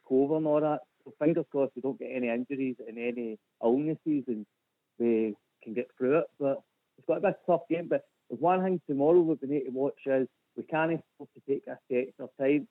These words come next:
and go, um, forty-eight hours into the Old Firm, 'cause that's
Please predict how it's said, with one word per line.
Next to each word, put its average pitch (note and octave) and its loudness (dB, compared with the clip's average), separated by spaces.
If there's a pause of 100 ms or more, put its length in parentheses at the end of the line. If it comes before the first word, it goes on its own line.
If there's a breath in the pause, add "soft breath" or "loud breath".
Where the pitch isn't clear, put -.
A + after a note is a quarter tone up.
and A#2+ -12
go, B2 0
um, A2+ 0 (500)
forty-eight C3+ 0
hours B2+ 2
into B2 -2
the A#2+ 4
Old A#2+ 2
Firm, C#3 -2
'cause B2 -4 (360)
that's D3+ -4